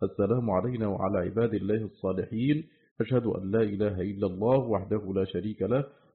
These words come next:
وأن محمدا عبده ورسوله"، ثم يصلي على النبي صلى الله عليه وسلم. وروى الدارقطني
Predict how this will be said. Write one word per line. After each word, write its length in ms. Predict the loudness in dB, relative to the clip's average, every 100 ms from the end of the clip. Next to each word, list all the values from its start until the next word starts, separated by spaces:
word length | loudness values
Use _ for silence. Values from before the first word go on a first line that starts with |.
| -2
وأن 300 | 0 0 -2
محمدا 540 | -2 -2 0 -2 -2
عبده 280 | -4 -4 -6
ورسوله"، 720 | -4 0 2 0 -2 -4 -4 -8 _ _
ثم 200 | 0 2
يصلي 460 | 2 2 0 0 -2
على 200 | -2 -2
النبي 380 | -2 -4 -4 -6
صلى 260 | -6 -6
الله 420 | -4 0 0 2 0
عليه 220 | 0 0
وسلم. 480 | 0 2 2 2 0 -4 _ _ _ _ -20 _ _ _ _ _ 0
وروى 400 | 2 4 4 4
الدارقطني 720 | 4 4 2 -2 -2 -2